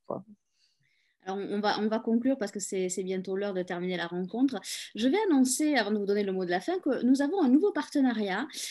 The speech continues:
Speaker 2: avec la délégation régionale du Québec à Paris. Et
Speaker 1: Mhm.
Speaker 2: tous les premiers mercredis du mois, nous allons recevoir soit une maison d'édition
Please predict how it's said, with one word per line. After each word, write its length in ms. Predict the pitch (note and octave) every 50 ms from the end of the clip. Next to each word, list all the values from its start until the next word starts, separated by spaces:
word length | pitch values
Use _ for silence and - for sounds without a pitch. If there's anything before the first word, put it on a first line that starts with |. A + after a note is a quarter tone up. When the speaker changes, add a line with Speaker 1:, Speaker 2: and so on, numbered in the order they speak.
| - - - -
Speaker 2:
avec 260 | A3+ A#3+ C4+ D4+ D4+ D4+
la 100 | C4+ B3
délégation 520 | B3 D#4 F4 C4+ D4 C#4+ C#4 - G4 F4
régionale 420 | C4 C4+ B3+ C4 C4 C#4+ E4 E4+
du 140 | B3+ G#3+ A3
Québec 340 | - C4 B3 B3+ D#4+ E4+ C#4
à 60 | B3+
Paris. 460 | - - A3 G3+ F#3 F3+ F#3+ A#3+ E4+ - - - - - - - - -
Et 100 | D4 F4
Speaker 1:
Mhm. 240 | - A3+ D4 D4+ - _ _ _ -
Speaker 2:
tous 100 | B4 B4
les 100 | G#4 D#4+
premiers 340 | - - - G#4 G#4 G4+ D#4
mercredis 640 | B3 B3 F4 B4 - - - - - E4+ C4 C4+ D4
du 160 | B3+ A3 G#3+ G#3+
mois, 420 | G#3 G3 F#3+ F3+ F#3 A3 D4 - - B2+
nous 300 | A#3 A#3+ C4+ D4+ C#4+ D4+
allons 220 | C4+ C#4 D#4+ E4+
recevoir 560 | D4 C#4 C4 - C4 A#3 A3 A3 G#3+ G#3+ -
soit 180 | - - G#4 A4+ G#4+ F#4
une 80 | D4
maison 260 | C4 C4 B3+ B3+ B3 A#3+
d'édition 680 | A3+ A3 F#3 G3+ G#3 - - - - G#3+ G3+ G3+ G3